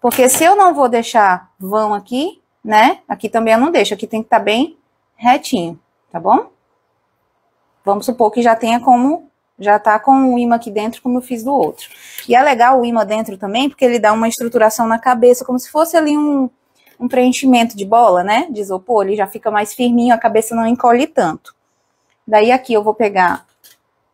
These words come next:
a esteca gravata, que é inseparável, <laughs> aqui, e vou fazer alguns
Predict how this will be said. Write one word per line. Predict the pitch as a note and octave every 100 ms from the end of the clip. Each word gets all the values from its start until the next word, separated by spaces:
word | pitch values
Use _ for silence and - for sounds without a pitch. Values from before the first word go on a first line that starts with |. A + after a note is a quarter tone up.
| _
a | - A#3
esteca | B3 - G3+ - F#3+
gravata, | F#3 F#3 F#3 F#3+ A#3 - E4 D#4+ _
que | -
é | G#3+
inseparável, | G3+ G3+ G3 F#3+ F#3+ F#3 G3 C4 G4+ - - - B3+ - _
<laughs> | _ _ _ _ _ -
aqui, | F#3+ F#3+ G3 A3 C4 _ _
e | C4+
vou | C4 C#4+
fazer | D4 F4 C#4+ C4+ C#4 E4 _ _ _ _ -
alguns | B3 A#3+ B3 C4 D4 D#4+ - -